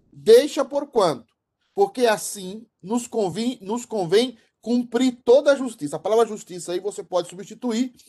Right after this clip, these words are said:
pela palavra de Deus, pelas,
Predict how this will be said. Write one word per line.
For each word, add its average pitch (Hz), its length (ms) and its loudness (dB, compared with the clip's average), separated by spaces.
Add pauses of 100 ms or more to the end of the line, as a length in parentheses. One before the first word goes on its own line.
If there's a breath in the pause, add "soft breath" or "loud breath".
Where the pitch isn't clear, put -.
(160 soft breath)
pela 220 200 2
palavra 214 500 2
de 226 80 -20
Deus, 180 460 -2 (360)
pelas, 196 440 -2